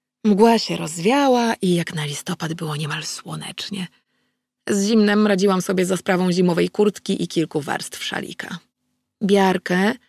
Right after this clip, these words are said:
ze swoim grubym, śnieżnym futrem zdawał się na niską temperaturę całkowicie odporny. Obwąchiwał chodnik, co chwila prychając lub kichając.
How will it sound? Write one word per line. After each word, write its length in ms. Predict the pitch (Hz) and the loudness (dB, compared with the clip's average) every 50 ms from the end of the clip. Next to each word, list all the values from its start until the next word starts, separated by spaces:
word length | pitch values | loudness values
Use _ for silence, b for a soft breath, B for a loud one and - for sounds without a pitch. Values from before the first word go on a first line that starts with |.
| _ _ _ _ _ _ _ _ _ _ _ | _ _ _ _ _ _ _ _ _ _ _
ze 160 | 214 202 202 | 4 4 4
swoim 340 | 185 - 208 190 190 185 175 | 4 2 0 2 2 0 2
grubym, 460 | 170 180 180 202 226 208 185 180 170 | 2 4 4 6 4 4 2 0 -2
śnieżnym 540 | 165 - - 185 190 190 175 180 190 185 196 | -2 -2 -2 0 0 0 2 2 2 2 0
futrem 580 | 185 - - 202 185 - - - - 247 294 339 b b b b b _ _ _ _ _ _ _ - | -4 -2 0 0 0 0 0 -2 -2 -2 -2 -4 b b b b b _ _ _ _ _ _ _ -8
zdawał 320 | 269 233 254 226 220 214 | 0 2 4 6 6 4
się 120 | 208 - 208 | 4 4 2
na 100 | 202 190 | 4 4
niską 360 | 190 190 175 - - 165 165 | 4 2 2 0 -2 -2 -2
temperaturę 580 | 170 170 170 180 180 175 170 - - - - - | -2 -2 -2 -2 0 -2 -2 -2 -2 -2 -2 0
całkowicie 640 | - 185 196 185 - - 147 147 147 - - - | 2 2 2 2 2 -2 -2 -2 -4 -4 -4 -4
odporny. 580 | 151 - - _ - - - - - - - 196 _ _ _ _ _ _ _ _ _ _ | -4 -4 -4 _ -4 -4 -4 -6 -6 -6 -6 -8 _ _ _ _ _ _ _ _ _ _
Obwąchiwał 600 | - 208 196 196 202 214 208 - 220 208 190 180 | 2 4 4 6 4 4 4 4 4 4 4 4
chodnik, 600 | 175 - - 196 185 170 175 180 190 202 202 - | 2 2 2 2 2 4 2 2 2 2 0 0
co 120 | - - | -2 -4
chwila 280 | 175 - - 202 190 180 | -4 2 2 4 4 4
prychając 640 | - - 175 170 - 180 180 175 175 190 208 208 - | 2 0 -2 0 2 2 2 4 4 4 4 4 2
lub 160 | 208 190 - | 2 0 0
kichając. 800 | - - 180 - 185 175 165 165 170 180 196 220 220 - - | -2 -2 -2 0 0 2 2 2 2 2 0 -2 -4 -6 -14